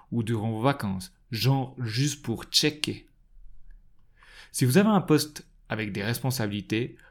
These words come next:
vous prenez probablement le temps, chaque matin en vous levant, après la douche, en déjeunant, en arrivant au travail, puis toutes les quinze minutes durant la journée, le soir, en arrivant chez vous,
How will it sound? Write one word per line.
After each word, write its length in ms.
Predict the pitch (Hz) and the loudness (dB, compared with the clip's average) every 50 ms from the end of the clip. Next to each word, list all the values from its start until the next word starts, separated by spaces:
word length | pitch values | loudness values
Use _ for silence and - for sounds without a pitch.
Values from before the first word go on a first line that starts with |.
| _ - | _ -2
vous 100 | - 131 | -2 -2
prenez 320 | 131 - - 165 160 175 180 | 0 2 2 4 4 4 0
probablement 640 | 175 - - - 170 170 165 156 147 143 143 147 | -2 -4 -2 2 4 4 4 2 0 -2 -2 -2
le 140 | 143 113 104 | -2 -2 -2
temps, 400 | 98 - - 117 113 117 127 - - | -2 -2 -4 -4 -2 -4 -6 -10 -10
chaque 320 | - - - 104 - - | -8 -6 -6 -6 -4 -2
matin 300 | 123 127 131 127 123 110 | 0 0 0 0 0 -2
en 80 | 104 101 | -2 -2
vous 160 | 95 101 107 | -2 -2 2
levant, 340 | 113 123 120 110 107 104 107 | 2 2 2 2 -2 -4 -4
après 280 | - 104 95 - - 113 | -4 -6 -8 -6 -4 0
la 140 | 110 120 127 | 0 0 2
douche, 280 | 110 117 113 104 - | 2 0 -2 -4 -4
en 60 | 104 104 | -4 -2
déjeunant, 480 | 104 107 107 104 131 131 127 117 107 | -2 -2 0 0 0 2 2 0 0
en 80 | 107 107 | 0 -2
arrivant 360 | 104 104 107 110 107 107 107 | -2 -2 -2 -4 -4 -4 -4
au 20 | |
travail, 380 | 98 - - 131 120 113 113 110 | -6 -4 -2 -2 0 0 0 0
puis 260 | - - - 110 95 | -2 -4 -8 -8 -8
toutes 220 | - - 117 - - | -6 -8 -6 -2 -2
les 100 | 113 113 | -4 -2
quinze 180 | - 113 110 | -2 -2 -2
minutes 380 | 120 131 131 127 123 117 110 110 | 0 0 0 0 -2 -4 -4 -6
durant 240 | 104 101 98 104 190 | -4 -4 -2 -2 -2
la 100 | 196 101 | -2 -2
journée, 380 | 101 123 127 120 110 110 113 | 0 0 0 0 0 -2 -2
le 100 | 107 131 | -2 -2
soir, 320 | 127 127 - 107 104 104 104 | -2 -2 -2 -2 -2 0 -2
en 80 | 98 | -2
arrivant 340 | 104 107 113 120 113 110 107 | -2 -2 -4 -4 -4 -4 -4
chez 200 | 104 - 139 135 | -4 0 0 0
vous, 200 | 120 107 120 117 | 0 0 -2 -2